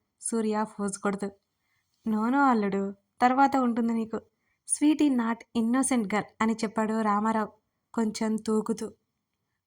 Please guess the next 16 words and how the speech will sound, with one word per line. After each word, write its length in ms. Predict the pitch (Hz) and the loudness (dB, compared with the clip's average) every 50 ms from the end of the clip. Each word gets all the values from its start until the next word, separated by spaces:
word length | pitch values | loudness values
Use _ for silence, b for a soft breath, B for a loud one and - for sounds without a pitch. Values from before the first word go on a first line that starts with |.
| _ - | _ -2
"అంకుల్, 420 | 220 220 214 214 226 233 220 208 - _ _ _ _ _ _ _ - | -2 0 0 0 0 0 0 -2 -4 _ _ _ _ _ _ _ -2
మీరు 180 | 233 247 254 254 | 0 0 0 0
పొరపాటు 460 | 247 - 226 208 214 208 233 226 240 | 0 0 0 0 2 2 2 0 0
పడుతున్నారు. 500 | - 233 220 214 - 214 214 214 208 - _ _ _ _ _ _ _ _ - 233 | 0 -2 -2 -2 -2 -2 -2 -4 -6 -8 _ _ _ _ _ _ _ _ -6 0
దాత్రి 460 | 214 254 254 269 285 277 262 277 254 | 4 4 6 6 4 4 2 2 2
very 240 | 220 208 208 226 214 | 2 2 2 0 0
sweet 320 | - - - 214 220 208 - - | -2 -2 -2 -2 -2 -2 -4 -4
girl," 140 | 220 202 - - _ _ _ - | -6 -6 -6 -10 _ _ _ 0
అని 200 | 214 214 220 220 | 0 2 2 0
అన్నాడు 340 | 208 208 208 208 202 208 220 | 0 -2 -2 -2 -2 -2 -2
సూర్య 440 | 214 - 214 214 214 208 208 214 214 - 196 | -2 -2 -2 0 0 0 0 -2 -2 -2 -2
తన్మయత్వంగా. 680 | 190 196 202 214 220 214 220 - 214 208 208 202 196 - _ _ _ _ _ _ _ _ _ _ _ _ _ _ - | -2 0 0 -2 -2 -4 -4 -4 -4 -4 -4 -6 -8 -10 _ _ _ _ _ _ _ _ _ _ _ _ _ _ -20
"స్వీటీ 720 | - - - 247 254 262 - 269 262 262 262 269 285 294 - _ _ - | -10 -4 0 0 0 0 0 0 0 0 0 -4 -8 -12 -20 _ _ -8
గర్లా, 580 | 196 196 214 208 214 233 240 233 208 196 196 190 - _ - 196 | -2 0 0 0 2 2 2 2 2 0 -2 -6 -10 _ -6 -4
very 380 | 208 208 220 240 226 185 175 | -2 0 0 0 -2 -2 -2
dangerous, 680 | 190 190 196 202 214 226 226 202 - 233 226 220 214 - | -2 -2 -2 0 0 -2 -2 0 0 0 0 0 -2 -4